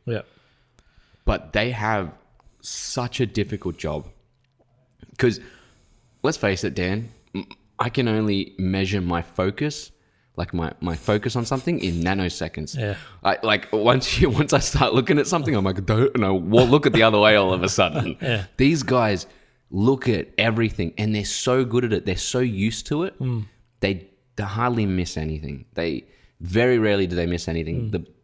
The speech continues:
Speaker 2: it would have been a hell of a thing, but I've watched how continuity people work.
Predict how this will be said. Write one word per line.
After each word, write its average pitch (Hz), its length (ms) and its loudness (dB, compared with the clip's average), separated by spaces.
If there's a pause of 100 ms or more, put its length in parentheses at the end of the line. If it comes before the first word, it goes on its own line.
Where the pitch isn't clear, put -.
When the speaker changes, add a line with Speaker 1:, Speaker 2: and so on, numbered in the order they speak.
(640)
Speaker 2:
it 110 120 2
would 120 160 4
have 123 120 4
been 107 140 4
a 95 60 0
hell 117 240 -2
of 113 100 -2
a 101 60 0
thing, 160 360 -2 (480)
but 87 160 -2
I've 95 220 0
watched - 520 -2 (120)
how 92 140 -4
continuity 85 520 -4
people 85 280 -4
work. 90 340 -4